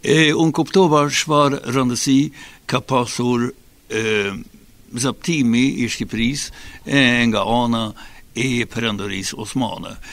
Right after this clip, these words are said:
Kanë kuptuar atë, e,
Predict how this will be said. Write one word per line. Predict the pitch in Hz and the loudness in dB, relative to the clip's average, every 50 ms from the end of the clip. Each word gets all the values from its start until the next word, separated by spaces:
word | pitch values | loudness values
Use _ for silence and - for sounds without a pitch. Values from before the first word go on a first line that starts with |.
| - - - | -18 -16 -6
Kanë | - - 170 170 143 - | -2 0 2 2 2 0
kuptuar | 170 139 - - 202 202 165 117 104 104 101 101 120 131 143 139 - - - - - _ | -2 -4 -2 0 2 4 4 4 4 4 4 4 2 2 0 -4 -10 -16 -20 -20 -20 _
atë, | - 117 127 131 135 135 - - 143 131 131 131 131 131 131 127 - - - - - - - - - - - - - - - _ _ - - - - | -2 0 2 2 2 0 -2 -2 -2 0 2 2 2 2 0 -2 -6 -12 -20 -20 -20 -20 -20 -20 -20 -20 -20 -20 -20 -20 -20 _ _ -20 -20 -20 -14
e, | - - - - | -10 -6 -6 -4